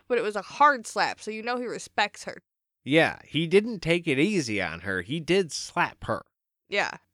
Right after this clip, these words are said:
Speaker 2: But he punches Richard, and this is, this is kinda why I brought up what I brought up. It is punch. He punched him.
Speaker 1: Yeah.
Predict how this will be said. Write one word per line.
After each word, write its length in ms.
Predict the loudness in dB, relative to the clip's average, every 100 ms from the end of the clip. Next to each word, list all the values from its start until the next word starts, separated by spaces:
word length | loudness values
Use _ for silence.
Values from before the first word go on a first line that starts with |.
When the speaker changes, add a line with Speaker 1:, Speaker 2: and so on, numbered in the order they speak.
| -16
Speaker 2:
But 400 | -2 2 2 2
he 160 | -8 -8 _
punches 500 | 0 0 0 -4 -6
Richard, 600 | -4 -4 -4 -10 -12 -18 -10
and 160 | -8 -4
this 180 | -4 -2
is, 180 | -4 -8 _ _ _ -12
this 300 | -8 -6 -8
is 60 | -8
kinda 320 | -4 -2 -2
why 340 | 0 0 0
I 60 | -2
brought 300 | -2 0 0
up 140 | -2 -6
what 180 | -4 -2
I 120 | -4
brought 340 | -2 -2 0
up. 160 | -2 -4 _ _ _
It 180 | -4 2
is 200 | 2 0
punch. 520 | -2 0 0 -4 -14 -4
He 120 | -4
punched 420 | 0 0 0 -6
him. 160 | -12 -12 _ _ _
Speaker 1:
Yeah. 220 | -6 -4